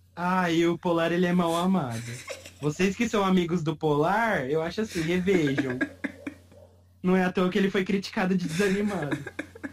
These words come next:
Speaker 2: <laughs> Gente, eu sei que vocês me amam, então um beijo pra vocês também.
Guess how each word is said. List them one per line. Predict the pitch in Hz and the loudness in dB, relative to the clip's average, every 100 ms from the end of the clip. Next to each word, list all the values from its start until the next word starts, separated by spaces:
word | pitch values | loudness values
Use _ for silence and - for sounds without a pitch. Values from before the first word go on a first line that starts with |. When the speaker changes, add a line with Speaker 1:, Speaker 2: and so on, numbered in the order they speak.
| - | -16
Speaker 2:
<laughs> | - - 233 208 - - 523 | -20 -4 0 0 -2 -4 -2
Gente, | 175 175 156 | 2 2 4
eu | 160 | 2
sei | 151 156 | 4 2
que | 156 | 2
vocês | 156 160 147 147 | 0 2 -2 -2
me | 170 | -4
amam, | 185 92 90 | 0 0 -2
então | 107 127 127 | -6 -8 -6
um | 135 | -2
beijo | 120 123 | -2 -4
pra | 120 | -2
vocês | 120 123 123 120 | -2 -2 -6 -4
também. | - 123 107 | -2 -4 -8